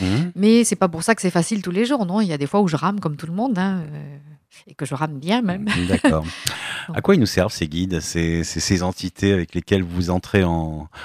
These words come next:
Speaker 1: en canalisation ou en, en communication,
Speaker 2: Oui.
Speaker 1: ou en communion d'ailleurs même,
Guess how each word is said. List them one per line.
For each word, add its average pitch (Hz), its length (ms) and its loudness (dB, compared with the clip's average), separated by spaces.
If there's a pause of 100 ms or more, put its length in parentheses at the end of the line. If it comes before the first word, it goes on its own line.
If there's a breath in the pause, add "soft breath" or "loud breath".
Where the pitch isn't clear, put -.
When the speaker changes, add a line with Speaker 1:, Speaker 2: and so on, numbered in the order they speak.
(100)
Speaker 1:
en 87 100 0
canalisation 95 720 0
ou 87 300 -2
en, 76 440 -8 (200)
en 82 80 -12
communication, 85 680 -6
Speaker 2:
Oui. 180 120 -2
Speaker 1:
ou 180 40 2
en 175 80 4
communion 85 400 -2
d'ailleurs 104 280 -6
même, 101 180 -10